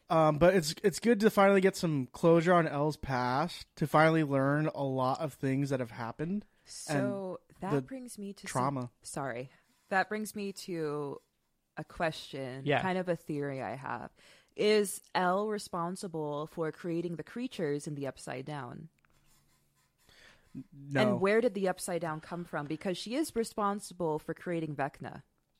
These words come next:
Speaker 3: Yeah. Yeah, they definitely connected those two. I think they established that the Upside Down has existed for a long time.
Speaker 2: But what's interesting, though, is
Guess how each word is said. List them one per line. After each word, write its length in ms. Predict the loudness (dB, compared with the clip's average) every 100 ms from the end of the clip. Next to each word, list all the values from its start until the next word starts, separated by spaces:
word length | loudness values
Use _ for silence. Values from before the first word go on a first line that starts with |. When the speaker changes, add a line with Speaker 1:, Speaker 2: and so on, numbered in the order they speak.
| _ -20 -20 -20 _
Speaker 3:
Yeah. 760 | -10 -4 0 4 6 6 4 0 -10 _
Yeah, 280 | 4 4 6
they 120 | 4
definitely 320 | 2 2 -2
connected 460 | 0 0 0 0 0
those 260 | 2 2 -2
two. 300 | -2 0 2
I 140 | 4 2
think 380 | 2 -2 -2 0
they 180 | 2
established 720 | 2 2 6 6 6 2 0 4
that 340 | 6 6 2 _ _ _ -2
the 120 | -2
Upside 320 | 0 0 2
Down 220 | 2 0 0
has 160 | -2 -4
existed 680 | -6 -4 -4 -2 0 0 -2
for 100 | -2
a 80 | 0
long 260 | -2 -4
time. 300 | -8 -12 -12 -18 _ _ _ -4
Speaker 2:
But 140 | 0
what's 220 | 0 -2
interesting, 580 | -6 -6 -8 -10 -8 -4
though, 280 | -2 -2 -2
is 500 | -2 -2 -4 -6 -10